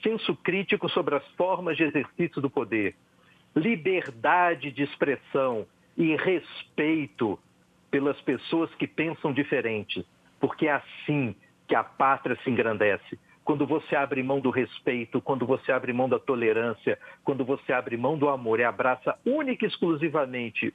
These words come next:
o ódio, você tá excluindo gente, você tá num vínculo que não é engrandecedor da pátria, da nação, do povo, das pessoas com quem você convive.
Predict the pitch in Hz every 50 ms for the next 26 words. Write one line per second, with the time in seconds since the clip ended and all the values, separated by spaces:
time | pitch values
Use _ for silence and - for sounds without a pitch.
0 | - - 143 147 139 117 110 117 135 165 175 147 117 113 107 95 - _ _ _
1 | _ _ _ _ _ _ _ _ - 120 - - 120 - - 131 131 127 - -
2 | - - 113 110 117 147 202 202 175 165 131 117 117 113 113 107 - - - -
3 | - _ _ _ - - - _ _ - 117 - - 123 - - 127 123 117 113
4 | 113 92 90 98 120 143 139 - - 135 123 120 113 107 92 - - - - -
5 | - _ _ _ _ _ _ _ - - 123 117 120 143 151 135 127 139 156 175
6 | 185 156 131 143 143 135 123 107 110 135 127 - - - 120 98 92 113 113 113
7 | 107 - - - _ _ _ - 113 107 101 - - - 123 120 120 - - -
8 | 107 110 104 92 95 110 104 101 92 - - - - - 117 117 113 113 107 101
9 | 90 110 95 - _ - 117 113 113 101 92 110 98 113 110 - - 123 - -
10 | - 120 110 - - 117 101 - 117 110 98 107 104 - 113 107 - 113 101 90
11 | 104 98 90 85 87